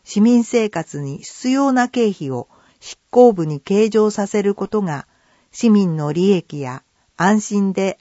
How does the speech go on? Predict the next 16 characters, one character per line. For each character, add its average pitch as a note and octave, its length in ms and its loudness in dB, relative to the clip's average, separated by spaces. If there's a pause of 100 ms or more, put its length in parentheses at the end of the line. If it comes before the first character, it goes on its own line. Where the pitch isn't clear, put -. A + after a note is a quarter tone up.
(100)
安 A3+ 260 0
全 A3+ 280 0
な G#3+ 260 -4
生 G3+ 260 -4
活 G3 280 -6
を F3+ 120 0
守 F3+ 340 -2
る D#3+ 40 -6
こ C3+ 140 -8
と C#3 140 -8
に C3+ 220 -10
つ - 180 -14
な E3+ 140 -2
が F3+ 140 -2
る F3+ 80 -8
と F3 240 -6